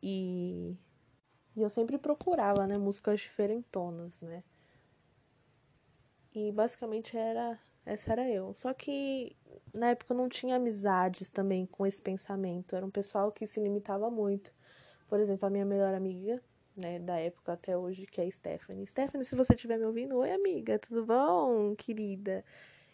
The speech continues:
Ela ouvia, por exemplo, Bonde da Estronda, que eu já não, não gostava muito. Hoje eu já acho, pô, marcante. É um,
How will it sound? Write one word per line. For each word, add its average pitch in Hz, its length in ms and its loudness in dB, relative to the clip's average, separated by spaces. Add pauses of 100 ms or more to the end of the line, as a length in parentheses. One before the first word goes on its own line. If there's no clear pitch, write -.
Ela 233 240 2
ouvia, 240 320 2
por 240 220 2
exemplo, 208 640 0 (400)
Bonde 247 320 2
da 226 160 0
Estronda, 208 800 -2 (760)
que 220 100 0
eu 208 80 4
já 208 120 -2
não, 208 280 -4
não 196 120 -6
gostava 208 440 -6
muito. 208 500 -2
Hoje 196 260 2
eu 208 60 2
já 190 220 2
acho, 190 220 -6
pô, 202 320 2
marcante. 185 840 -4 (640)
É 175 100 -6
um, 185 220 -6